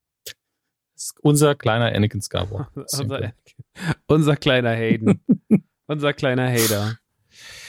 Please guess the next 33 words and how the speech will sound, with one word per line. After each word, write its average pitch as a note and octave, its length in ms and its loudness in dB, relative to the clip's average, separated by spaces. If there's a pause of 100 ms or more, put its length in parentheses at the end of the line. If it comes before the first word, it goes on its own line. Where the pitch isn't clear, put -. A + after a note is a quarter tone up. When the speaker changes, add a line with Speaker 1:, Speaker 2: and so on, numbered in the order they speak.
(440)
Speaker 2:
Ja, D#3+ 460 2 (300)
ähm, D#3+ 560 2 (720)
dann D3 160 0
kommen G3 260 0
wir G3 100 4
doch E3+ 180 0
zum D#3 180 0
Fazit - 720 -2 (260)
nach A#2 220 2
schon G#2+ 240 2
zwei A2 260 2
Stunden G#2 480 2
Speaker 1:
Mhm. F2+ 60 -2
Speaker 2:
Aufnahme. G#2+ 500 0
Aber A#2 140 2
ich B2+ 100 -2
finde, D3+ 200 2
es C#3+ 120 -4
wurde D3+ 140 4
auch C3 60 -2
alles B2+ 240 0
gesagt B2+ 420 2
und C3 60 -2
jetzt A#2+ 180 -2
drum C3+ 80 2
rumlabern C3 640 4
wäre A#2+ 100 2
mir A#2+ 140 2
auch G#2+ 120 0
zu - 140 -2
viel, G2 240 0
ehrlich E2 260 0
gesagt. - 460 -10